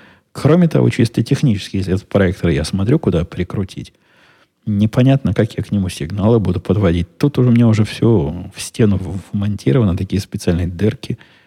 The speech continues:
в которые H D M I кабеля проведены. А здесь, здесь непонятно как. Неаккуратненько будет.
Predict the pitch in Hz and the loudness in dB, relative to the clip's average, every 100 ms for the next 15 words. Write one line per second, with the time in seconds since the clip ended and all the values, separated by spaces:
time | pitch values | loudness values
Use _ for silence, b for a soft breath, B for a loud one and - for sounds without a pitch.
0 | b _ 98 90 92 85 73 69 - 107 | b _ -2 0 2 2 0 -2 -4 -4
1 | 107 95 101 95 101 _ _ - 110 95 | -4 -4 -2 -2 -6 _ _ -2 0 2
2 | 90 101 - 98 92 98 95 85 82 87 | 0 -2 -2 -2 0 0 -2 -4 -6 -6
3 | 101 107 127 147 - - - 98 117 110 | -6 0 2 2 -2 -16 -12 0 0 2
4 | 113 - 98 - 76 80 - - b b | -2 0 0 -2 -8 -10 -12 -18 b b
5 | b - 107 120 120 107 78 - 90 - | b -4 2 2 2 0 0 -2 -6 -8
6 | - 87 | -8 -12